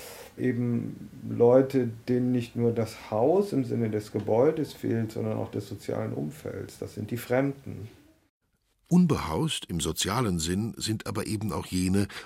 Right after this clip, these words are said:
Speaker 2: um die sich niemand ausreichend kümmert oder kümmern kann. Arme, Verstoßene, Schwache, Alte, Kranke.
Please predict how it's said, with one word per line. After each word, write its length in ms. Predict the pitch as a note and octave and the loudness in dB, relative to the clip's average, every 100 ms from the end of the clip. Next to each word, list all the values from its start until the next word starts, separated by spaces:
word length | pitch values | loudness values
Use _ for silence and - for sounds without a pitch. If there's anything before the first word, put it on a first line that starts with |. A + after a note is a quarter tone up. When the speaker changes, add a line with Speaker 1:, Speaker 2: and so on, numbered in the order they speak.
| - | -6
Speaker 2:
um 160 | G#2 F#2+ | -4 -2
die 100 | F2 | -2
sich 240 | F2+ - | -2 0
niemand 500 | G#2+ B2+ F#2+ F2 - | 6 6 6 2 -2
ausreichend 680 | E2+ F#2 - E2+ D#2+ - - | -2 0 0 -2 -2 -6 -4
kümmert 400 | - C3 - - - | -2 -2 -4 -2 2
oder 220 | A2+ F2 | 2 2
kümmern 360 | - F2 C2+ | -2 -2 -2
kann. 340 | - B2+ D#2 E2 _ _ - | -4 -4 -6 -12 _ _ -4
Arme, 440 | - G2 A2 G#2 - | -2 0 0 -2 -6
Verstoßene, 680 | - - G2 G2+ - F#2 F2+ | -8 -6 0 0 0 -2 -6
Schwache, 520 | - E2+ D#2+ - D#2 - _ | -4 -2 -2 -2 -6 -8 _
Alte, 500 | D#2 D#2 D#2 E2 D#2 _ - | -4 -2 -6 -8 -10 _ -8
Kranke. 440 | - - - | -8 -8 -10